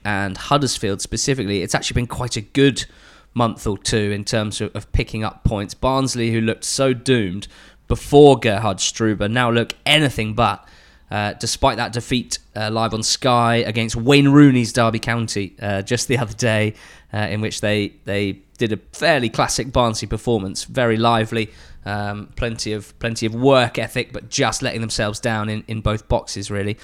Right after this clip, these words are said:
Um, Luton are in a real muddle at the moment, and you could probably say the same, George, about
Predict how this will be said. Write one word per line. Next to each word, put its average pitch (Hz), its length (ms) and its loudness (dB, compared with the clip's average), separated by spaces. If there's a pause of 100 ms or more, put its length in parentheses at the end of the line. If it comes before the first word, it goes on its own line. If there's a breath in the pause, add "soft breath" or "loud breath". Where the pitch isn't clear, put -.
(320 loud breath)
Um, 135 220 -2
Luton 165 640 4 (100)
are 120 480 0 (200)
in 123 100 -2
a 117 80 0
real 120 580 0 (220)
muddle 110 500 -2
at 104 140 -10
the 101 60 -12
moment, 104 420 -6 (240)
and 131 180 -2
you 135 60 2
could - 220 -6
probably 160 240 2
say 123 160 -4
the 120 80 -4
same, 101 560 -2
George, 110 220 0
about 110 280 0